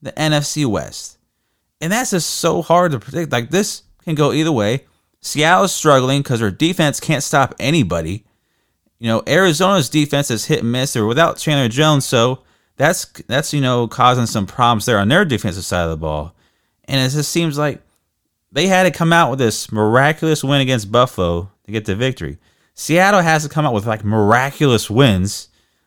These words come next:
you know, performances by Russell Wilson to get a victory. But the Rams are a quiet team in this N F C West. The Rams are pretty quiet. Like, they're winning. They're six and three, but they're kinda doing quiet.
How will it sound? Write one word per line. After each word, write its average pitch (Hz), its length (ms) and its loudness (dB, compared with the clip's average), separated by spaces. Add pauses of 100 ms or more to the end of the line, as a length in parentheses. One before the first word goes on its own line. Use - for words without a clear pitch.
(240)
you 110 100 -4
know, 107 160 2
performances 110 640 0
by 101 260 4 (220)
Russell 120 320 0
Wilson 123 360 2
to 101 40 2
get 135 180 2
a 151 120 4
victory. 113 640 -2 (460)
But 117 100 -6
the 117 100 2
Rams 233 400 2
are 202 100 2
a 151 80 4
quiet 190 440 2
team 113 280 -2
in 98 60 0
this 95 220 -4
N 80 140 -4
F 78 60 -10
C - 140 -10
West. - 500 -16 (720)
The 113 100 0
Rams 214 260 2
are 156 100 2
pretty 165 280 -2
quiet. 95 540 -4 (580)
Like, 110 380 -2 (160)
they're 160 180 2
winning. 151 480 4
They're 185 140 -4
six 208 280 -6
and 151 140 0
three, 208 200 -4
but 190 120 -2
they're 147 140 -2
kinda 339 360 -6
doing 208 240 -2
quiet. - 380 -2